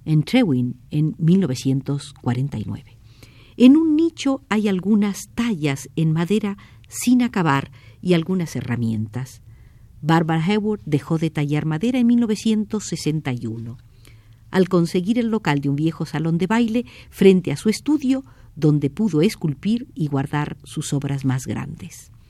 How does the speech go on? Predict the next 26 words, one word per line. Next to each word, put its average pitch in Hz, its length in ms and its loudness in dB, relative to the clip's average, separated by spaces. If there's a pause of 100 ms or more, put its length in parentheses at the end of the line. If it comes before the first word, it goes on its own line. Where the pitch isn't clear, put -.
(520)
El 254 160 0
primer 285 320 0
piso 135 440 -6 (120)
y 160 120 -2
estudio 165 500 -2
de 135 120 -2
trabajo 143 580 -4 (320)
y 185 140 2
la 160 160 4
sala 151 300 -4
de 185 60 -4
estar 277 380 -2 (260)
se - 180 2
han 247 160 2
conservado 175 640 -2
casi 202 260 -4
tal 196 220 0
cual, 139 320 -2 (440)
pues 240 280 4
ella 302 240 2
en 240 80 -2
su 214 160 -8
testamento 185 640 -2
rogaba 165 420 -2
que 165 160 -6
quedaran 180 460 0